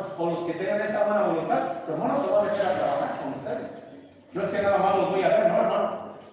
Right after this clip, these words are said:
Metámonos juntos para alegrar. ¿A quién? Al apóstol del Señor. Yo quisiera, hermanos, que para fin de año hiciéramos algún intercambio de regalos, hiciéramos alguna convivencia. Y, hermanos, este, el hecho de que convivamos como pueblo de Dios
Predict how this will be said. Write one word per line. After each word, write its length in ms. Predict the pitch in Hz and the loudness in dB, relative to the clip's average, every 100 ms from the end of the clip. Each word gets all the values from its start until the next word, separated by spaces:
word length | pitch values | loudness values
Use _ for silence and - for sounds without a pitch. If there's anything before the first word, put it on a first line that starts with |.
| - - - | -20 -18 -10
Metámonos 540 | 127 139 127 123 - | -6 -2 -2 -2 -4
juntos 580 | - 254 - - - - - - - - - - | -2 -4 -4 -6 -8 -14 -16 -18 -20 -20 -20 -8
para 320 | 120 - - | -4 -2 -2
alegrar. 480 | - - - - - - - - - - | -4 -6 -8 -8 -12 -16 -20 -20 -20 -12
¿A 160 | - | -10
quién? 360 | 113 135 143 101 - - - - - - - - - - - 87 82 - | -8 -6 -8 -10 -16 -20 -20 -20 -20 -20 -20 -18 -16 -16 -18 -16 -16 -12
Al 260 | - 98 - | -10 -6 -6
apóstol 420 | - 175 175 101 | -4 -6 -6 -8
del 100 | 101 | -8
Señor. 320 | - - - - - - - | -6 -4 -4 -6 -12 -14 -6
Yo 160 | 180 190 | -2 0
quisiera, 420 | 220 185 226 233 | -2 -2 0 2
hermanos, 320 | 208 - 196 | 2 2 0
que 80 | 165 | 0
para 260 | 156 156 127 | 2 4 4
fin 140 | - - | 0 0
de 80 | 127 | 2
año 220 | - 151 117 - - 160 | 2 4 0 -2 -6 -10
hiciéramos 520 | 160 185 160 - - | -4 -2 0 0 0
algún 320 | - 190 208 | 0 0 -4
intercambio 560 | 208 - 170 - 214 202 | -4 -6 -6 -8 -4 -2
de 140 | - | -2
regalos, 460 | - 156 208 214 - - - | -2 0 2 2 2 -2 -6
hiciéramos 400 | 170 - - 214 180 | -6 0 2 2 0
alguna 380 | 170 208 214 | 0 0 0
convivencia. 920 | 196 185 - - 240 - 220 202 - - | 2 2 2 0 0 0 0 -2 -4 -4
Y, 80 | 190 | -2
hermanos, 300 | 175 208 220 - - 190 | 2 2 2 0 -4 -4
este, 380 | 180 185 170 | -4 -2 -2
el 80 | 175 | -2
hecho 220 | 214 226 | -2 0
de 140 | 214 190 | 0 0
que 200 | 180 180 | -2 -2
convivamos 460 | 175 170 - 220 | -2 2 4 4
como 260 | 214 175 170 | 2 0 0
pueblo 260 | 170 214 202 | 2 4 4
de 80 | |
Dios 120 | 208 | 4